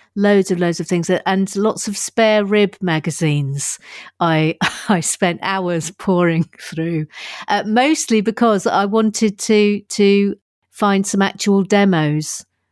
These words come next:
that, uh, that, that they could have gone on. So, uh, the, the, the, the chapter where they go and, and are slapping stickers on, uh, breasts in the London Underground, that, that was something that actually happened.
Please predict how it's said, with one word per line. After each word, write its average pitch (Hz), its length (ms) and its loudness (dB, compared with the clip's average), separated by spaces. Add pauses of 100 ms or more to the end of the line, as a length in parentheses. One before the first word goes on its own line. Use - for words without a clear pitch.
(160)
that, - 460 -2
uh, 175 260 -2
that, 180 260 -4
that 185 240 -2
they 175 180 2
could 165 220 -4
have 160 140 -2
gone 180 260 0
on. 147 240 -2
So, 165 520 -2
uh, 180 200 -4
the, 190 240 -2 (100)
the, 196 120 -4
the, 196 460 0
the 202 200 -2
chapter 220 480 -2
where 196 260 2
they 185 240 2
go 190 280 0
and, 180 300 0
and 180 200 0
are 175 140 0
slapping 180 600 -2
stickers 156 720 -4 (480)
on, 175 500 0 (100)
uh, 175 200 0
breasts - 720 -4
in 185 220 -2
the 175 80 -4
London 175 380 -2
Underground, 147 800 -4 (420)
that, 196 300 -4
that - 180 -2
was 180 240 -2
something 180 340 2
that 170 120 -2
actually 170 440 -4
happened. 160 580 -4